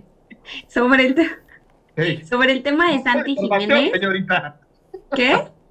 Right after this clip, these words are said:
Speaker 2: Nada, sigue.
Speaker 1: Es que ya estoy como tú, que los perros están ladrando.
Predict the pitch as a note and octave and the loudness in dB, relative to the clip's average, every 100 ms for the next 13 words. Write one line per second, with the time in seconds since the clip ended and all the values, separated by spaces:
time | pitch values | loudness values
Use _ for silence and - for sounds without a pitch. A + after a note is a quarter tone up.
0 | _ _ D3+ C#3 - - - D3+ B2 - | _ _ -2 -2 -4 -8 -4 -2 -4 -8
1 | - - - - - - - - - A3+ | -20 -20 -20 -20 -20 -20 -20 -20 -8 -4
2 | A3+ C4 B3 A#3+ A#3+ B3 B3 A3 F#3+ G#3 | -4 -2 0 -2 -2 -6 -4 -4 -4 -6
3 | G#3+ G3+ G3 F#3+ F#3 - G#3+ G#3 A3 A3 | -10 -8 -4 0 -2 0 0 0 -2 -6
4 | G3 G3 G#3 - G#3 G#3+ G3+ G3+ G3+ G3+ | -6 -4 -4 -4 0 2 2 0 -6 -8